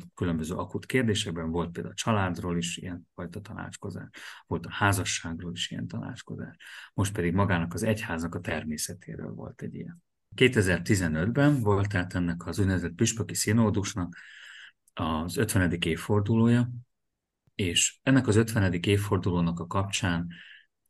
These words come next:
úgy tűnik, merült fel igazán az igény arra, hogy ezt a szinodális jelleget, az együttműködő jelleget, a globális, kooperatív jellegét az egyháznak, ezt, ö, kiterjesszék nem csak a püspökökre,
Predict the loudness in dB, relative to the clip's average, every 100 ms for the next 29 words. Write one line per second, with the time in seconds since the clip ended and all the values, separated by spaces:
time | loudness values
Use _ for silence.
0 | _ 0 2 4 4 4 6 6 6 4
1 | 2 2 2 2 0 -2 -2 -2 0 0
2 | 0 0 2 2 0 -8 -14 -20 -20 -20
3 | _ -4 -2 -2 -2 0 0 0 -2 -2
4 | -10 _ 6 10 10 10 6 2 0 0
5 | -2 -2 -4 -4 -2 6 6 8 6 6
6 | 4 4 0 0 0 -2 -4 -6 0 6
7 | 8 10 8 6 2 -4 -10 _ _ 4
8 | 6 8 6 4 -2 -2 -2 -2 -2 -4
9 | -6 -8 -8 -10 -6 -2 0 -2 -2 -12
10 | -20 -20 -20 -20 -20 -20 _ 2 4 6
11 | 2 0 0 2 4 2 -2 2 6 6
12 | 6 2 2 2 0 -4 -10 -14 _ _
13 | _ _ _ 4 4 4 2 0 -4 -8
14 | -6 -6 -2 -2 -2 2 2 2